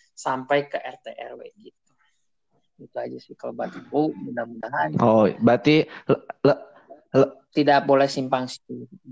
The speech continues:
Speaker 2: Berarti lebih di apa? Nah, berarti lebih ditingkatkan lagi lah,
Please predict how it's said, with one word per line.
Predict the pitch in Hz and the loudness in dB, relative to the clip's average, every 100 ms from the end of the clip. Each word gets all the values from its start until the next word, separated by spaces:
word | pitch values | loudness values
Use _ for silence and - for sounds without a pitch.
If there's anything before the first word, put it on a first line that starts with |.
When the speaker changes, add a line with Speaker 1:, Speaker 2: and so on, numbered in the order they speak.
| 127 _ _ _ | -20 _ _ _
Speaker 2:
Berarti | 131 127 160 | 2 4 4
lebih | 160 147 147 | 4 4 4
di | 143 139 139 139 131 | 6 6 8 8 6
apa? | - 151 - _ _ _ _ _ _ _ - | 2 -4 -6 _ _ _ _ _ _ _ 0
Nah, | 123 117 113 120 127 | 0 0 -4 -4 2
berarti | 131 156 | 4 6
lebih | 151 139 139 135 | 4 6 4 6
ditingkatkan | 131 135 135 135 - 135 | 4 4 2 0 0 2
lagi | 127 131 156 | 2 4 6
lah, | 170 165 | 4 0